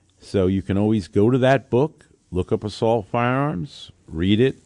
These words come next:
I put it all in a question and answer format. As a matter of fact, I put a hundred and twenty topics in question and answer format. That's why the book's over five hundred pages. The book is, uh, a weapon in and of itself. You hit somebody in the head with it. No, don't do that, of course. You'll ruin the book.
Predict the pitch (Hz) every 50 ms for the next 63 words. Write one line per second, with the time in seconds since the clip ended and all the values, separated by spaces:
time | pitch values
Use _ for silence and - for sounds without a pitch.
0 | _ - - - - 101 92 90 92 95 101 104 104 95 92 - - - 98 101
1 | 98 - - - 113 107 107 107 110 110 - - 107 101 - - 117 113 113 117
2 | 131 143 151 120 104 98 98 87 104 104 92 101 104 92 101 107 98 98 107 110
3 | 104 101 104 107 - - 117 120 120 117 110 - 131 - 170 - - - - -
4 | - - - _ _ _ _ _ _ _ _ _ _ _ _ _ _ 92 85 -
5 | - - 98 90 - - - 101 95 95 95 95 90 - - 95 85 - - 98
6 | 104 107 117 131 151 - - _ - 92 - - 107 104 98 95 85 104 92 -
7 | - 104 98 92 92 80 82 98 98 98 98 101 95 87 87 - - 98 92 98
8 | 98 110 139 160 165 - - _ _ _ _ _ _ _ _ _ _ _ _ _
9 | _ _ _ _ _ _ _ _ _ - 78 76 85 107 117 110 - - 101 92
10 | 87 80 73 82 85 82 82 80 73 80 80 82 101 101 - - 110 101 101 98
11 | 98 101 101 104 107 107 107 110 - - - 170 - - - - - 71 78 82
12 | 85 82 - - 95 92 98 95 98 95 92 92 107 131 123 - 76 67 60 -
13 | - 67 64 - - - - 73 69 - - 98 104 98 78 71 71 71 71 -
14 | _ - 73 80 113 - - 104 104 123 156 165 156 151 147 139 226 240 220 -
15 | -